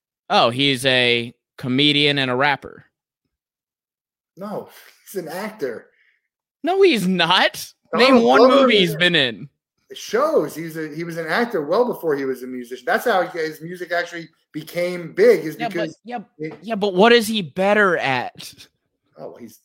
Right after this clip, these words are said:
Speaker 2: he, uh, that's a
Speaker 1: Rapping.
Speaker 2: opinion. I don't know. What's the difference between rap and hip hop? Because back in the day,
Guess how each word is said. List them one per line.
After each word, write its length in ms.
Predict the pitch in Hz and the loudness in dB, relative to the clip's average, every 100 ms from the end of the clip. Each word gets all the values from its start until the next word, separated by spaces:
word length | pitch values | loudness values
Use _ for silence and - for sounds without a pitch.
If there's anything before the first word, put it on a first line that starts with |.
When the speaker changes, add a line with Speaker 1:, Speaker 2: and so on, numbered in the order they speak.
| _ | _
Speaker 2:
he, 120 | 117 - _ _ _ | -20 -20 _ _ _
uh, 60 | 120 | -18
that's 220 | 110 151 | -14 -6
a 40 | 135 | 0
Speaker 1:
Rapping. 720 | 156 196 196 170 135 117 123 - | 2 2 0 0 0 -2 -10 -14
Speaker 2:
opinion. 380 | 139 123 101 90 | -14 -12 -16 _
I 80 | 120 | -12
don't 140 | 131 104 | -10 -12
know. 160 | 98 _ _ _ - | -18 _ _ _ 0
What's 180 | 233 | 0
the 60 | 262 | 2
difference 300 | 214 214 196 | 0 0 -2
between 180 | 196 147 | -6 -2
rap 300 | 151 165 160 | -2 -2 -4
and 100 | 135 | -8
hip 220 | 131 156 | -6 -6
hop? 160 | 127 113 | -8 -12
Because 180 | 120 131 | -14 -4
back 280 | 180 233 | -2 -2
in 80 | 214 | -4
the 80 | 147 | -10
day, 560 | 117 156 170 131 117 | -6 -4 -2 -4 -10